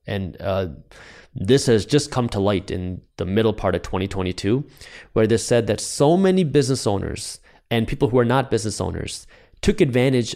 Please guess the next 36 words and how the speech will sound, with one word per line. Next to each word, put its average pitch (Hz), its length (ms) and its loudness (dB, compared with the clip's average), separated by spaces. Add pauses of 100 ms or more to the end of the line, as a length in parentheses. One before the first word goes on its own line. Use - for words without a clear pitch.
of 104 260 0
the 113 80 0
government 85 560 -2
because 110 300 -2
there 113 100 0
was 107 160 0
such 135 300 0
little 120 280 0
oversight, 110 720 -2 (640)
where 113 340 4
the 113 100 -2
government 127 320 2
was 113 120 0
just 104 200 -8
giving 139 240 4
money 117 260 2
to - 120 -8
corporations 107 760 0
and 90 140 -6
businesses 107 720 -2 (240)
and 98 340 -6
people, 113 540 -2 (240)
where 101 480 2
it 123 100 4
was 117 400 4 (160)
the 92 80 0
biggest 156 720 0
fraud 95 800 0
in 107 160 -4
the 107 100 -2
history 113 440 0
of 120 100 0
time. 107 260 -2
And 107 120 0
even 139 160 2
people, 127 580 2